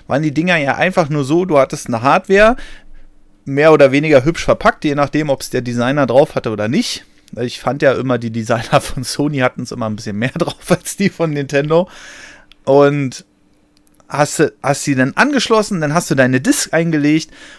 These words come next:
und dann ging es los. <clears throat> Und jetzt kommen wir mal zu dem Punkt,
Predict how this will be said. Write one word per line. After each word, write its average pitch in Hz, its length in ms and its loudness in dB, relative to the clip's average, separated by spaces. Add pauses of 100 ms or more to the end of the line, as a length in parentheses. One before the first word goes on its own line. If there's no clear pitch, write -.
(100)
und 127 140 -4
dann 139 120 4
ging 139 200 0
es 127 140 -4
los. 95 400 -10 (680)
<clears throat> 156 220 2 (280)
Und 147 180 0
jetzt 190 260 2
kommen 220 160 2
wir 220 80 2
mal 190 160 4
zu 196 120 -2
dem 160 120 0
Punkt, 262 420 -2